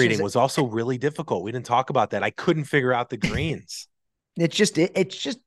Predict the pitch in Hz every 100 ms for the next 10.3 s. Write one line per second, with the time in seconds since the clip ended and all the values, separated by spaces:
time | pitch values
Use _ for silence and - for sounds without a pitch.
0 | - 196 294 - - - _ _ _ 170
1 | 170 185 - 160 202 240 233 170 170 160
2 | 185 185 - 135 120 139 165 147 127 107
3 | - _ _ _ 175 156 156 160 156 147
4 | 143 135 127 123 - 120 85 _ _ _
5 | _ _ - 156 220 170 - - 156 131
6 | 165 170 180 180 143 - _ 123 113 -
7 | 135 127 120 - - 143 131 143 131 180
8 | 180 - 123 151 - _ _ _ _ -
9 | 151 202 196 156 165 160 - 147 127 127
10 | 139 123